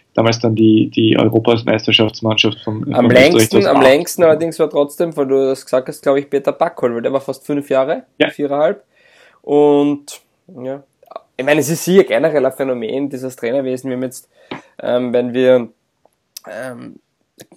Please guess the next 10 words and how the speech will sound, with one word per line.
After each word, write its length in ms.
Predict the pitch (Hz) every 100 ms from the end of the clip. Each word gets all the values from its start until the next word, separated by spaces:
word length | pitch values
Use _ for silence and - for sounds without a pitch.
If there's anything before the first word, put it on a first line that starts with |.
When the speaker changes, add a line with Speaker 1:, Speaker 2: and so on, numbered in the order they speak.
| -
Speaker 2:
Lask 420 | 117 127 135 -
wegrechnen, 800 | 117 131 143 143 170 160 139 123
weil 120 | 117
sie 380 | 113 120 117 123
aufgestiegen 560 | - - - - 143 143
sind 340 | 143 139 143
im 140 | 139 135
Jahr 200 | 135 131
zuvor, 520 | 127 - 123 147 156 _ _ _ _ -
ähm, 320 | - - -